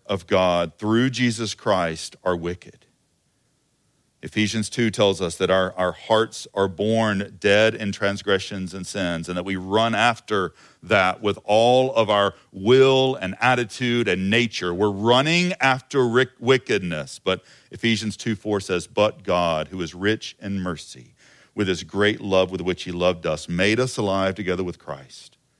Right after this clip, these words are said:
And so all of us, apart from Jesus, are wicked, and yet in Christ we have been made happy in God through Jesus Christ. And it's available to any of us who repent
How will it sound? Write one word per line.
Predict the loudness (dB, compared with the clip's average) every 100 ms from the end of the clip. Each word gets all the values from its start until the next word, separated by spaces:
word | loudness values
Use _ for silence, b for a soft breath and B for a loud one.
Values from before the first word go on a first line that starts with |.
| _ _ _ _ _ _ _
And | -6 2
so | 6
all | 6 6 6
of | 4
us, | 2 0
apart | -2 -2 -2
from | -6
Jesus, | -4 -2 -2 -2 -4 -8 -14 -18 b b -4
are | 0
wicked, | 2 0 -2 -8 -8 -4
and | -4 -2
yet | 2 2 2 -2 -4
in | 0 0 -2
Christ | -8 -10 -4 -2 -2 -4 -8
we | -6 -6
have | -8 -14 -10
been | -8 -8 -10 b b b b b _ _ _ _ _ -16
made | -8 -8
happy | -10 -16 -16 -14 -14 -14
in | -12 -10
God | -10 -12 -12 -14 -16
through | -12 -12
Jesus | -10 -14 -12 -18
Christ. | _ -20 -20 -20 -20 _ _ _ _ _ _ _ _ _ _ _ _ _ _ _ _
And | -4
it's | -2 -2
available | 0 2 2 0 -4
to | -8 -2
any | -2 2 2
of | 0 -2
us | -8 -8 -12 -6
who | -6
repent | -2 -4 -4 -4 -2 -4 -8 -20